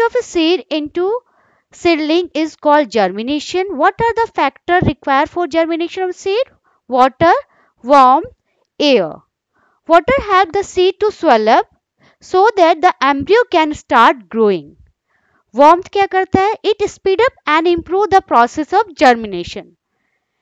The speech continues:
And what is the air? What is, what is the function of air? It release energy for a, for the embryo to germinate. This is the process of germination.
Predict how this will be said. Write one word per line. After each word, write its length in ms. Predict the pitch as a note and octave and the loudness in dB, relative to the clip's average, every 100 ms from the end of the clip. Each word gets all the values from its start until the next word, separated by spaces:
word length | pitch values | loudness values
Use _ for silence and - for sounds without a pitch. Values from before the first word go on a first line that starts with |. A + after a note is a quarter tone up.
| _ | _
And 240 | - A3+ A3+ | -6 -4 -2
what 200 | B3 C4+ | -2 -2
is 100 | C#4+ | 0
the 180 | F4+ - | 0 0
air? 340 | D#4 E4 F#4+ G4 | 0 0 0 -2
What 220 | C#4+ B3 | -4 -4
is, 260 | B3+ A3 G3 | -8 -10 -8
what 180 | A#3 A#3+ | -8 -6
is 120 | C4+ | -4
the 120 | E4 | -4
function 440 | - A#3+ B3+ D#4+ | -4 -6 -6 -4
of 120 | E4+ F4 - | -4 -6 -4
air? 280 | E4 F4 A4 A#4+ | 0 2 0 -2
It 200 | E4 - | -8 -6
release 420 | C#4+ D4+ E4 A4 E4 | -4 -2 0 -2 -4
energy 640 | D#4+ D4+ D4 B3+ B3+ F#4 A#4 _ _ _ | -6 -2 -2 -4 -6 -6 -8 _ _ _
for 200 | - F4+ | -2 0
a, 160 | F4 C4+ _ | 2 0 _
for 220 | D#4 F4 | -4 -2
the 120 | F#4 | 2
embryo 460 | F#4+ D#4 B3+ A#3 F4+ B4+ | 2 0 -4 -6 -4 -2
to 140 | A#4 E4+ | -2 2
germinate. 640 | D4 A3+ A3+ F3+ D3+ _ _ - - - - _ _ _ _ _ _ _ _ _ _ _ _ _ _ _ - - _ _ _ _ _ _ _ - | 2 2 0 -8 -12 _ _ -20 -20 -20 -20 _ _ _ _ _ _ _ _ _ _ _ _ _ _ _ -20 -20 _ _ _ _ _ _ _ -12
This 180 | A#3 - | -10 -6
is 120 | F4+ | -6
the 100 | F#4+ | -6
process 460 | - G#3+ - C#4+ D#4+ | 0 -2 -2 -8 -6
of 120 | C4 | -4
germination. 720 | A#3 F#3+ G#3+ A#3 C4 - F#4 | -2 -2 -2 -10 -10 -6 -6